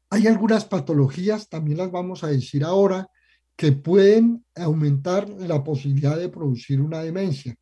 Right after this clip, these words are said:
de este tipo. Eh, don Guillermo mencionó una en particular y es la diabetes. La diabetes, es cierto, por los daños en los tejidos, que es una enfermedad en general, también tiene daños a nivel cerebral por el mal uso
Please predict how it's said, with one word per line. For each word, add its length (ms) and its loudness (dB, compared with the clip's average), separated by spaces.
de 200 0
este 220 -8
tipo. 440 -6
Eh, 440 4
don 240 0
Guillermo 380 0
mencionó 520 -2
una 280 4
en 100 -6
particular 720 -4
y 120 2
es 100 2
la 140 0
diabetes. 800 0
La 180 -4
diabetes, 640 0
es 320 0
cierto, 480 -2
por 200 4
los 200 4
daños 380 -2
en 80 -4
los 160 -4
tejidos, 420 0
que 100 -10
es 100 -10
una 120 -10
enfermedad 400 -4
en 100 -4
general, 420 -4
también 360 -2
tiene 260 -6
daños 400 -6
a 80 -10
nivel 300 -2
cerebral 580 -4
por 160 4
el 140 6
mal 280 4
uso 500 -4